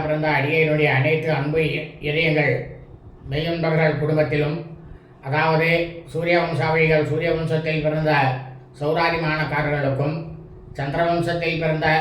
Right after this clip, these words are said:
சாந்திரமானக்காரர்களுக்கும் சிராத்த திதியானது கார்த்திகை மாசே, கார்த்திகை மாதம் விருச்சிக மாசே, கிருஷ்ணபக்ஷ தேய்பிரை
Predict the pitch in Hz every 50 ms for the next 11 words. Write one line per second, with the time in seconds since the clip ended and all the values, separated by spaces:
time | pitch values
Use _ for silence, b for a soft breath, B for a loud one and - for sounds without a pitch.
0 | 180 - - 143 139 151 156 170 165 165 160 160 160 156 156 156 156 151 151 156
1 | 156 151 156 156 151 151 147 127 131 127 127 123 170 156 156 160 156 156 156 151
2 | 147 143 135 127 131 143 156 - - - - - - - - - - - - -
3 | - - - - - - - - - - - - - - 139 151 160 160 160 175
4 | 175 170 170 160 160 156 156 151 160 160 165 160 160 147 156 156 160 160 160 165
5 | 160 156 151 156 151 156 156 156 139 131 127 - 160 165 160 156 151 147 147 147
6 | 147 147 156 151 - - - - - - - - - - - - - - - -
7 | - - - - - - 147 131 - - 175 170 170 170 - - 175 170 170 165
8 | 151 147 151 160 156 156 151 156 147